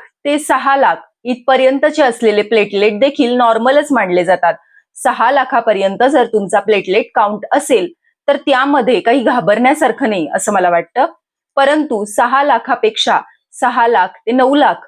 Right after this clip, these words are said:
या दरम्यान जर तुमचा प्लेटलेट काउंट सतत राहत असेल तर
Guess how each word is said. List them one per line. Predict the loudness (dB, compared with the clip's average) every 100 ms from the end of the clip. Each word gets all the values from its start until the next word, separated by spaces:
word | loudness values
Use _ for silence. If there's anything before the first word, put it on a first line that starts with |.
| _ _ -4
या | 0 0
दरम्यान | 2 0 0 -2 0
जर | 0 0
तुमचा | 0 0 0
प्लेटलेट | 2 0 0 -4 -2
काउंट | -2 0 -2
सतत | 0 -2 2 0 2
राहत | 0 0 -2 -4
असेल | -2 0 0 -2 -14 _ _ _
तर | 2 2